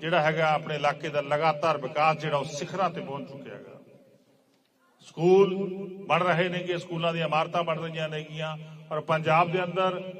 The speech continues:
ਸਰਦਾਰ ਭਗਵੰਤ ਸਿੰਘ ਮਾਨ ਜੀ ਲਗਾਤਾਰ, ਲਗਾਤਾਰ ਕੋਸ਼ਿਸ਼ ਲੱਗੇ ਹੋਏ ਨੇਗੇ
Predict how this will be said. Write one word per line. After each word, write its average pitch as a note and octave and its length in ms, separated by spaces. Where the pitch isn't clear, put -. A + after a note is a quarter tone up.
ਸਰਦਾਰ E3 300
ਭਗਵੰਤ E3 400
ਸਿੰਘ - 160
ਮਾਨ D#3+ 280
ਜੀ E3+ 460
ਲਗਾਤਾਰ, F#3+ 880
ਲਗਾਤਾਰ F#3+ 600
ਕੋਸ਼ਿਸ਼ F#3+ 500
ਲੱਗੇ F3+ 260
ਹੋਏ E3+ 180
ਨੇਗੇ E3+ 540